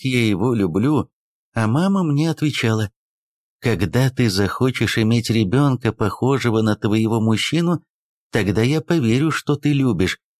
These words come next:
Я увидела будущего мужа и просто захотела мальчика на него похожего. Я никогда не хотела ребенка прежде».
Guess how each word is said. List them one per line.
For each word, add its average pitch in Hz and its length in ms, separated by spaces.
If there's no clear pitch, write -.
Я 113 300
увидела 107 480
будущего 104 600
мужа 113 320
и 113 60
просто 120 440
захотела 120 640
мальчика 117 680
на 110 120
него 107 260
похожего. 107 680
Я 98 220
никогда 101 600
не 143 140
хотела 127 580
ребенка 127 600
прежде». 147 580